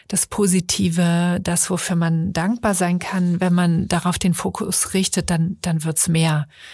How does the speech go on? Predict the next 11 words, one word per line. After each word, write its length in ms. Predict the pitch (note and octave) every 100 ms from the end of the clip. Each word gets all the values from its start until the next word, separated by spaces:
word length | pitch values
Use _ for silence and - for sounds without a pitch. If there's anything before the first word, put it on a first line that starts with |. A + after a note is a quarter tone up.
| - -
oder 160 | - E3
es 120 | D#3
fällt 220 | - D#3
einem 160 | - D#3
mehr 280 | D#3+ D#3+ -
auf 340 | D#3+ C#3+ - - -
mit 200 | F3 -
der 100 | E3+
Zeit 340 | - D#3+ D#3+
immer 240 | E3 E3
mehr. 380 | D#3+ D#3+ D#3+ D#3